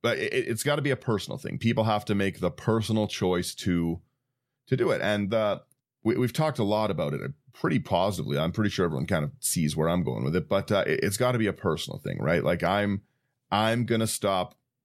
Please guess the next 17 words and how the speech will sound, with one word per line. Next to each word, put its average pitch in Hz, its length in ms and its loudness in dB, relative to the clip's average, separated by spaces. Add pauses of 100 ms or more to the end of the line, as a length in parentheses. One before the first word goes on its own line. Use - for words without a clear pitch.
buying 85 600 0
as 52 260 -2
much. 71 300 -2
I'm 98 140 2
gonna 98 120 0
stop 90 360 -2
building 87 420 0
as 82 200 0
much. 87 140 0 (120)
I've 87 160 0
got 120 220 -2 (380)
so - 180 0
many 131 120 2
decks. 139 300 -2
I've - 140 0
got, 127 140 2
like, 185 140 -2